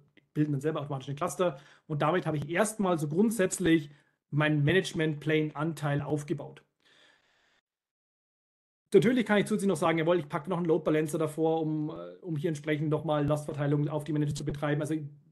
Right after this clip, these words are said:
nochmal, hier gibt's noch, gäb's noch sehr viele Details, die man nennen kann oder die man sich, die man betrachten muss, wenn man entsprechend sich einen Manager-Cluster aufbaut. Aber grundsätzlich einfach für,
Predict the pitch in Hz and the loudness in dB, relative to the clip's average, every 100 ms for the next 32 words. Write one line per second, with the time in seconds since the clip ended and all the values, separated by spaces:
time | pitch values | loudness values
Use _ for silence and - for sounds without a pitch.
0 | - 180 175 151 - 143 - 165 160 147 | -12 -2 0 0 -4 -10 0 2 2 0
1 | 160 151 143 175 165 147 143 156 175 - | 0 0 -2 0 0 -2 0 -2 -2 -6
2 | 151 143 151 156 151 156 165 151 156 156 | -16 -14 -12 -4 0 0 -2 -2 -2 -2
3 | 165 143 160 143 143 - - - 147 143 | -4 -4 -2 -2 -4 -12 -18 -4 -2 0
4 | 147 151 156 156 147 - - - - 151 | -2 -2 0 0 0 -10 -20 -20 -2 2
5 | 180 160 151 - 151 151 143 - 147 151 | 4 4 2 0 -2 -2 -4 -6 -6 -4
6 | 156 160 151 147 147 156 143 143 139 - | -4 -2 0 0 -2 -2 -4 -2 -2 2
7 | 156 156 143 156 208 196 196 151 156 151 | 2 2 0 2 4 2 0 -4 -4 -4
8 | - 151 143 - | 0 0 0 -6